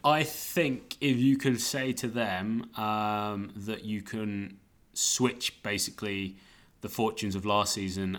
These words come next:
and Liverpool win the league and City win the Champions League, uh, I think both clubs,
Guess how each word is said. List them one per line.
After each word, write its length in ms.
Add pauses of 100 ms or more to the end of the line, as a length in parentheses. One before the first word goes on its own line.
and 420
Liverpool 400
win 160
the 80
league 520
and 460
City 760
win 240
the 60
Champions 500
League, 320 (580)
uh, 500
I 200
think 380 (520)
both 360
clubs, 680